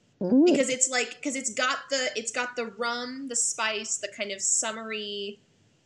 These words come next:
Speaker 2: you know, um, brightness of, like, a Bohemia and the, a comedy genre, but it's got the, like, the mint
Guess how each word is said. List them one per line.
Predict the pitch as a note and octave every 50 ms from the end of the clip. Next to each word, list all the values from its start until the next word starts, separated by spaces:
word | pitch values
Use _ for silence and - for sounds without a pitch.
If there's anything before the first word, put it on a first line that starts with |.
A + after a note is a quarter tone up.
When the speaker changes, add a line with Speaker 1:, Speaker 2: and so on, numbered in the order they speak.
| _ _ _
Speaker 2:
you | - G3 G3+
know, | G3 F#3 F3 E3+ E3 - - - - -
um, | - F#3 F#3 F3+ F3+ F3 F3 E3+ E3 D#3+ E3 G3+ - _ _ _ _ _ _ _ _ _ _ _ _ _ _ -
brightness | G#3+ F#3+ F#3 F#3+ G#3+ G#3+ G#3 G#3+ - A3+ B3 C#4 D#4+ - - - - - - - - G3+ G#3+
of, | G#3+ G#3+ G#3 G3 F#3+ G3
like, | G3 F#3 F#3 G3+
a |
Bohemia | G3 G3 F#3 F#3 F#3 - A3 G#3 G#3 G#3 G#3+ A3+ A#3 B3 D4 D#4+ - _ -
and | G#3 G#3 G#3 G3 F#3+
the, | F#3 B2 -
a | -
comedy | - - G#3+ F#3+ G3 G3+ G#3+ A3
genre, | A3 B3 A3+ A#3 A#3 A#3+ A#3+ B3+ C4+ D4 - - _ _ _ -
but | F#3 G3 A3 G#3+
it's | G#3+ -
got | - B3 A3 G#3 -
the, | G#3 G3+
like, | - F3 E3 - -
the | - F#3+
mint | F#3+ F#3 F#3 G3 G#3 G3+ G#3 G3+ - - - - -